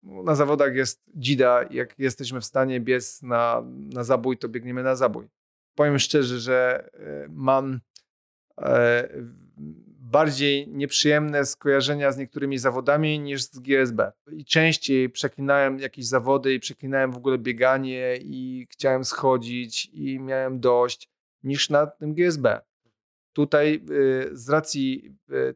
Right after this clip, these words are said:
tej prędkości przelotowej, z racji tych odpoczynków, z racji tej głowy, że wiedziałem, co mam, jaki mam cel i gdzie chcę się znaleźć za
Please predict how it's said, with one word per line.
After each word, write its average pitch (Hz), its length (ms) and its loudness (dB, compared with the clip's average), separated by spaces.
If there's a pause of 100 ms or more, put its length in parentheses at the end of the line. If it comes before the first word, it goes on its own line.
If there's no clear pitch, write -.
(100)
tej 127 280 -4
prędkości 131 520 -4
przelotowej, 120 680 0
z 117 100 -18
racji 131 280 -6
tych 135 200 -10
odpoczynków, 120 720 -6
z 113 80 -16
racji 127 340 -8
tej 127 300 -2
głowy, 123 440 0
że 117 180 -12
wiedziałem, 127 400 -2
co - 120 -14
mam, 123 380 -4
jaki 127 300 -10
mam 123 180 -2
cel 123 460 2
i 120 100 -20
gdzie 120 500 -2
chcę 117 340 0
się 117 180 -6
znaleźć 123 420 0
za 117 360 2